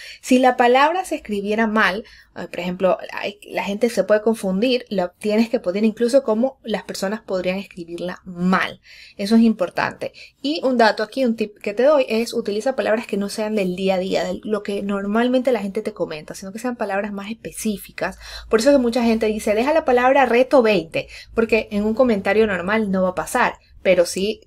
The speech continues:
reto veinte es algo como que muy específico. Tú tienes que escoger la palabra clave, que es súper importante entender la palabra clave. Incluso puedes excluir palabras claves. En este lado no lo voy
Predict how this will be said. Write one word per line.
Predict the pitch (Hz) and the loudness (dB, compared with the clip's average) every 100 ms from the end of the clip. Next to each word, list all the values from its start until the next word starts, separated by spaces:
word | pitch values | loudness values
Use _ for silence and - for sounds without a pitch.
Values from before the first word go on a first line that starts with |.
| - | -6
reto | 175 185 175 | 2 2 4
veinte | 175 175 196 | 4 2 0
es | 208 | -2
algo | 190 | -2
como | 196 180 | -4 -6
que | 170 | -2
muy | 180 214 208 | 2 2 0
específico. | - 175 170 156 147 - | -2 -4 -4 -8 -12 -10
Tú | - 247 285 - | -2 0 0 -2
tienes | 208 208 226 | -4 -4 -4
que | |
escoger | 226 180 190 | -10 -10 -4
la | 220 - | -2 -2
palabra | 185 170 180 | -6 -4 -6
clave, | - 151 - | -4 -4 -4
que | - | -2
es | 240 | -2
súper | - 240 262 | 0 0 0
importante | 254 214 220 233 262 | -4 -4 -2 -2 -2
entender | 226 175 170 | -4 -6 -6
la | 180 | -8
palabra | - 170 156 175 | -10 -10 -12 -14
clave. | - 339 302 262 - - - - | -4 -2 0 -4 -8 -20 -20 -6
Incluso | - 320 339 320 - 294 - - | -4 0 2 2 2 0 -2 0
puedes | 202 202 | 2 4
excluir | 226 226 220 226 - | 2 0 -2 -2 -2
palabras | - - - - | -4 -2 -4 -8
claves. | - - - - | -6 -6 -6 -8
En | 247 | -8
este | - 294 | 2 6
lado | 294 330 359 | 6 4 0
no | 214 208 | -2 0
lo | 196 | 0
voy | 190 208 269 | -2 -4 -6